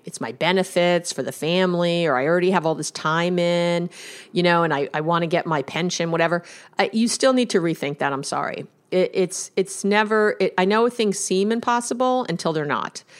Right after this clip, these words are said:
So you have to think that through differently to create a boundary, to create a space that works. Uh, you can't just wait out your life, people. It doesn't work that way.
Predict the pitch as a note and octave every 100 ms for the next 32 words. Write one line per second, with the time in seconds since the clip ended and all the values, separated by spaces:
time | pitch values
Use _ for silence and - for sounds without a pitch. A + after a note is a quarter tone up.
0 | - - - - G3 F3+ F#3 F#3 F3 E3+
1 | - G3 F#3+ - G3+ - E3 - D#3+ -
2 | D#3 D3+ D3+ F3+ - A3 D3+ C#3 D3 -
3 | E3 - - D#3 D3+ E3+ - _ G3 F#3
4 | D#3 D3 D3 D3+ - - D3+ F#3+ - -
5 | C#3 C#3+ - E3+ F3 A#3+ A4 - - -
6 | - - - - - E3+ E3+ D#3+ - -
7 | - - F#3+ F#3+ - A#3 C4 G#3 D#3+ F3
8 | G3 - G3 D3+ D3+ F4+ - - - C#3
9 | C3+ C#3 - E3 F#3+ G#3+ F3+ A#3 - -
10 | D#2+